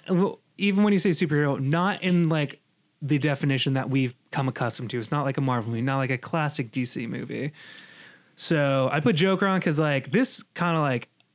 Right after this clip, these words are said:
I mean, D C doesn't have, like, it has a hit or miss track record as of right now. I mean, I really love Shazam, Joker, but I'm just like, I wasn't sure. I was hesitant.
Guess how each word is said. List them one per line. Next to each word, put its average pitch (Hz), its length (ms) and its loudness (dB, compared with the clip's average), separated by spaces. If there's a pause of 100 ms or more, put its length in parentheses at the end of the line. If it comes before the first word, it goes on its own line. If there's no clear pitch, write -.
(140)
I 175 80 0
mean, 165 320 2
D 247 220 2
C 240 180 4
doesn't 180 240 2
have, 156 240 2
like, 120 180 -2
it 160 80 0
has 165 160 0
a - 40 -4
hit - 180 -2
or 226 80 4
miss 202 220 2
track 139 360 -4
record 123 460 -2 (460)
as 156 220 2
of 147 100 -2
right 143 240 0
now. 113 280 -2
I 123 80 -2
mean, 139 160 -2
I - 20 0
really 185 280 2
love 202 180 2
Shazam, 131 640 0 (1400)
Joker, 208 640 2
but 160 180 0
I'm 160 240 0
just - 200 -4
like, 135 220 0
I - 80 -2
wasn't 180 340 4
sure. 226 440 2
I 160 80 2
was 139 160 0
hesitant. 208 720 0